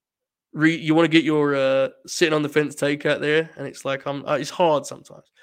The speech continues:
I just don't wanna be, I don't wanna be the guy that sits behind one of these and, like, his opinions lives and dies based on what letters the story's about. And I'm very scared of that,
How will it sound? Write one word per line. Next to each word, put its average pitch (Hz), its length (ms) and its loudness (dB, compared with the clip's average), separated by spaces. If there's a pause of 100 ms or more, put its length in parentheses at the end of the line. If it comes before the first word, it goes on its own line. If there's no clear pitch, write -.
(400)
I 202 140 4
just 254 180 -2 (220)
don't 202 280 2
wanna 170 280 0
be, 147 640 -4 (2000)
I 175 140 6
don't 226 320 2
wanna 220 140 2
be 190 120 -4
the 151 140 -6
guy 143 440 0 (360)
that 127 140 -16
sits - 300 -2
behind 143 300 -4
one 139 140 -4
of 135 80 -8
these 143 580 -10 (920)
and, 143 120 -4
like, 143 220 0 (520)
his 151 200 -6
opinions 147 520 -4
lives 143 240 -4
and 139 140 -8
dies 135 300 -2
based 135 320 -6
on 131 120 -10
what 135 300 -10
letters 135 380 -6
the 135 100 -16 (160)
story's 131 500 -6
about. - 360 -12 (800)
And 151 80 0
I'm 160 140 4
very 170 180 4
scared 131 380 -2
of - 120 -20
that, - 200 -14